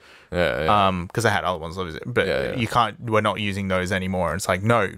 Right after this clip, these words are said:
Speaker 2: it's the only way to realistically get the landing right."
Speaker 1: Yeah.
Speaker 2: To, to, to train us. It's like, "At what cost?" It's like, it's a bit late to ask that question, isn't it?
Speaker 1: Yeah, fuck yeah.
Speaker 2: Which is what he says. And,
Speaker 1: Yeah.
Speaker 2: um, one of the interesting things, by the way, they don't show in the movie is, um,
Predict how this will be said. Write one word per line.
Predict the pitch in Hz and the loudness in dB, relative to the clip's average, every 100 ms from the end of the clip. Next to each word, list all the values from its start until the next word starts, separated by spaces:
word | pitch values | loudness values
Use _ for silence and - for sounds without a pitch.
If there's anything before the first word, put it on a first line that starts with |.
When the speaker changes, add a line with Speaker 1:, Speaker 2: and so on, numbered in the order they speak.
| - | -12
Speaker 2:
it's | 113 | -8
the | 113 - | -8 -2
only | 113 110 107 | 0 2 0
way | 104 104 101 | 2 2 2
to | 117 | -2
realistically | 98 95 95 95 - 98 98 | -2 0 2 2 0 -2 -2
get | 90 98 | 2 0
the | - | 2
landing | 92 95 92 92 | 0 0 -2 -4
right." | 98 - - - - | -6 -8 -10 -18 -4
Speaker 1:
Yeah. | 95 90 76 | 2 2 2
Speaker 2:
To, | 107 | -2
to, | - - 107 | -6 -4 -4
to | - 113 | -2 -4
train | - 104 98 | 0 0 0
us. | 85 - | -6 -10
It's | 90 | -8
like, | 101 87 | -8 -2
"At | - - | -2 -2
what | 139 120 | -6 -4
cost?" | - 131 - - | 2 2 2 -8
It's | 117 | -8
like, | 110 - - | -8 -10 -16
it's | - - | -16 -2
a | |
bit | 139 92 | 0 4
late | 117 117 | 2 2
to | 98 | 0
ask | 95 | 0
that | 95 95 | -4 -2
question, | 104 95 95 87 | -4 -4 -6 -6
isn't | 110 117 | 0 4
it? | |
Speaker 1:
Yeah, | 117 110 98 78 | 6 6 4 2
fuck | - 120 - | 2 0 0
yeah. | 78 | -2
Speaker 2:
Which | 67 | 0
is | 110 | 2
what | 117 | 4
he | 107 | 4
says. | 98 156 92 90 - | 4 2 2 -4 -8
And, | 110 104 90 | -6 -6 -2
Speaker 1:
Yeah. | 104 101 | 0 0
Speaker 2:
um, | 104 - - - | -2 -12 -18 -2
one | - 196 | 2 4
of | |
the | 202 | 4
interesting | 170 139 151 | 0 0 0
things, | 120 143 135 | 2 2 4
by | 135 120 | 4 6
the | 120 | 6
way, | 117 | 4
they | 110 | 4
don't | 113 120 | 0 -2
show | 127 | -2
in | 110 | -2
the | 101 | -2
movie | 104 101 98 | -2 -2 0
is, | 98 95 | -2 2
um, | 101 101 95 | 2 2 -4